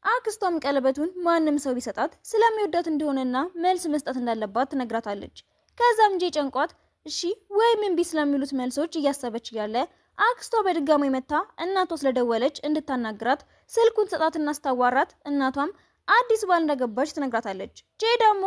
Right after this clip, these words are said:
አባቷ እዛው ሀገር መኖሩን ታውቅ እንደነበረ ትጠይቃትና አባቷ ስለ እሷ እንደሚጠይቅ እሷ ግን "እኛ አዲስ ህይወት ጀምረናል" ብላ እንደከለከለች ውስጥ ነግራት ተናዳ ስልኩን ታስቀምጠዋለች። ኤሪስም ቀለበቱን አግኝቶት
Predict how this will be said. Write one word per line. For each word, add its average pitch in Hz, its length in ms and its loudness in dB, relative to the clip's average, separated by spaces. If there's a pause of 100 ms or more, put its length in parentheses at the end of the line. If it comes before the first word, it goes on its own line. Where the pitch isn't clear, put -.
(180)
አባቷ 427 380 2
እዛው 349 240 0
ሀገር 294 240 0
መኖሩን 269 480 -2
ታውቅ 330 260 2
እንደነበረ 247 480 -2
ትጠይቃትና 214 540 -10 (460)
አባቷ 453 420 4
ስለ 339 180 -2
እሷ 339 180 0
እንደሚጠይቅ 269 600 -2 (160)
እሷ 277 260 -2
ግን 285 160 0 (140)
"እኛ 415 240 -2
አዲስ 349 260 2
ህይወት 330 180 -2
ጀምረናል" 254 460 0
ብላ 233 160 0 (380)
እንደከለከለች 302 720 0
ውስጥ - 200 -12
ነግራት 240 340 0 (160)
ተናዳ 440 420 0
ስልኩን 285 320 -4
ታስቀምጠዋለች። 220 720 -4 (220)
ኤሪስም 466 440 4
ቀለበቱን 339 500 2
አግኝቶት 294 420 0